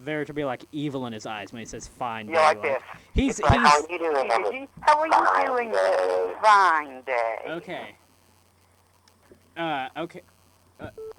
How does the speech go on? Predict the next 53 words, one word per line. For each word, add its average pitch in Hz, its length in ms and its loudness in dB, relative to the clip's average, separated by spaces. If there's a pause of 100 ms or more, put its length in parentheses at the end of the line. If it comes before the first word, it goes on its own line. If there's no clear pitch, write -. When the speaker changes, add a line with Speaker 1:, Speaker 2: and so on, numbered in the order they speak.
(140)
Speaker 1:
okay, 139 260 -12
y'all 175 180 -6
just 214 160 -12
keep 233 160 -8
on 196 120 -6
talking. 156 380 -6
I'm 131 260 -14
trying 190 220 -8
to, 170 80 -8 (180)
uh, 151 120 -4
figure 160 280 -6
out 147 100 -4
what 135 120 -12
D 135 140 -12
J 131 140 -12
G's 120 260 -14
line, 110 320 -16 (120)
it 117 220 -16 (160)
should, 135 200 -16
uh, - 40 -14
Speaker 2:
Fine 156 300 2
Speaker 1:
sound 123 220 -14
like. 104 180 -20
Speaker 2:
day. 113 640 -12 (1700)
I 160 60 -8
don't 147 120 -8
know, 143 80 0
maybe 165 240 -4
you 196 60 -12
could 185 120 -12
have 160 120 -2
Speaker 3:
Hey. 180 140 2
Speaker 2:
D 147 80 -6
J 139 160 -10
G 147 40 -10
was 143 100 -10 (280)
confused, 127 420 -12
like, 131 320 2
Speaker 3:
Hey, 151 640 4
D 113 60 -2
J 107 80 0
G, 104 340 2
Speaker 2:
"Dude, 90 80 0
what 147 180 4
Speaker 3:
how - 280 8
are - 80 4
you - 80 -2
Speaker 2:
happened 156 160 0
Speaker 3:
doing 143 100 4
on 127 420 6
this 110 100 0
Speaker 2:
to 120 60 -12
you?" 127 80 -14